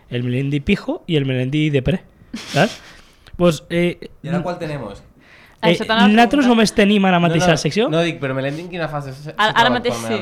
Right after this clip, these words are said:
Speaker 3: sí.
Speaker 2: a la
Speaker 1: És que
Speaker 2: seva vida?
Speaker 1: ara, saps què passa? Que, mm, vol fer una gira o un disc, no sé com, com ho ha, ho ha plantejat,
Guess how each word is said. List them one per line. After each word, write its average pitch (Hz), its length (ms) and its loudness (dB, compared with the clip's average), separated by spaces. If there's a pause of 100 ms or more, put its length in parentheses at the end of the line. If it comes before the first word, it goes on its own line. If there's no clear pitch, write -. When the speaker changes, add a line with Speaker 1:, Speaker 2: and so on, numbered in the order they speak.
Speaker 3:
sí. 180 60 -10
Speaker 2:
a - 20 -10
la 214 80 4
Speaker 1:
És - 80 0
que 311 160 2
Speaker 2:
seva 247 80 0
vida? - 100 0
Speaker 1:
ara, 269 220 2
saps 226 160 -4
què 208 100 2
passa? 175 300 0
Que, 165 140 2 (460)
mm, 160 340 -2 (580)
vol 208 160 4
fer 262 160 -2
una 240 180 2
gira 214 360 0 (680)
o 160 180 2
un 196 140 2
disc, 208 300 0 (160)
no 170 200 -4
sé 185 160 -6
com, 170 380 -6
com 180 180 -4
ho 170 140 2
ha, 170 180 4
ho 165 100 -2
ha 170 40 0
plantejat, 180 480 -2